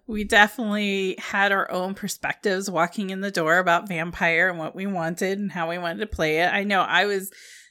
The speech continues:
super influenced by Forever Night, and, um, and so I was very much into the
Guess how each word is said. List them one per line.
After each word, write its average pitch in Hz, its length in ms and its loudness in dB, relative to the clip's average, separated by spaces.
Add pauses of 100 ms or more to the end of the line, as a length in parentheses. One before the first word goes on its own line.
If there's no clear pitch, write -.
(100)
super 262 560 0
influenced 180 580 0
by 156 140 2
Forever 170 400 -2
Night, 165 400 -4 (200)
and, 180 600 -2 (200)
um, 160 760 2
and 180 260 -4
so 208 100 4
I 185 100 8
was 190 120 0
very 185 220 -2
much 185 280 -4
into 202 260 -4
the 185 100 -2